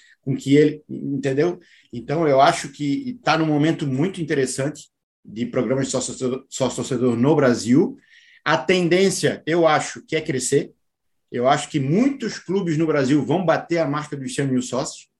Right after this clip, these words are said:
Isso vai se tornar até uma, é, uma, uma, uma régua mediana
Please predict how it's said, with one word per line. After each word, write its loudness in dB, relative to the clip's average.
Isso -4
vai 2
se -6
tornar 0
até 0
uma, -2
é, 0
uma, -2
uma, 2
uma 0
régua 2
mediana 0